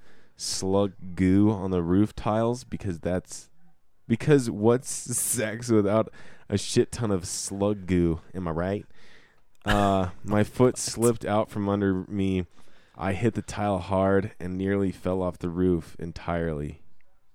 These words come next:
Wait, hit the hard and nearly fell through entirely. Luckily, I was able to keep the bucket of ladybugs upright as I fell. What? So I'm able to use them for the next session.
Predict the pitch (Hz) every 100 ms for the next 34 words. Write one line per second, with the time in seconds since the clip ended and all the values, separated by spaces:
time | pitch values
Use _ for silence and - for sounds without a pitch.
0 | - - - - - - - - _ _
1 | _ _ - _ _ _ _ - - -
2 | 117 107 107 - - - - - _ _
3 | _ - _ _ _ _ _ _ - 104
4 | 120 147 143 127 95 - 113 110 92 -
5 | 113 117 - - - - 98 90 82 104
6 | - 120 - 90 87 92 104 110 98 117
7 | 120 117 - - 104 - 95 95 110 107
8 | 95 - - 87 98 131 - - 165 214
9 | - - - - - - - - - -
10 | - - - _ _ _ - 123 120 -
11 | 123 143 151 135 - 117 104 101 110 120
12 | 127 117 107 113 120 123 - 101 95 98
13 | 98 - - 104 107 - 87 82